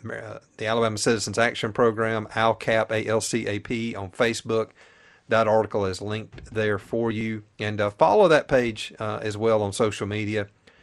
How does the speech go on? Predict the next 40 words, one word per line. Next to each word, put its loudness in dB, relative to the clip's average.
We 0
do 4
post 2
things -2
there 2
that -6
we -6
don't -2
post 2
to -4
Priority 4
Talk 0
and -6
vice 2
versa. 0
So, 0
uh, 0
it -2
is 0
a 0
good, -2
uh, -12
it's -8
a -6
good -2
follow 0
as -12
well. -2
Uh, -6
but -6
that 4
article 2
is -2
out 0
there. 2
It's -2
a -6
pretty 2
lengthy 0
article, 4